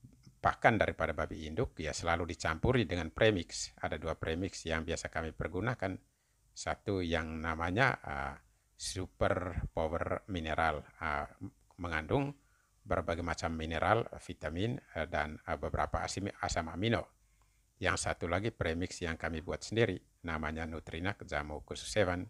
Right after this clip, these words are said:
Di dalamnya, eh, juga ada vitamin, ada protein, ada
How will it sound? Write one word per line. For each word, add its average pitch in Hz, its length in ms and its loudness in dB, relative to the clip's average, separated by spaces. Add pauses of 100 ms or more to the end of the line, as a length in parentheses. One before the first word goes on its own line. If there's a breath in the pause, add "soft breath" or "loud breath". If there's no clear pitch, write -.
(580)
Di 87 120 -4
dalamnya, 85 600 2
eh, 73 240 -4
juga 85 320 0
ada 76 240 0 (160)
vitamin, 104 480 0
ada 76 240 -4
protein, 113 560 0
ada 71 320 -2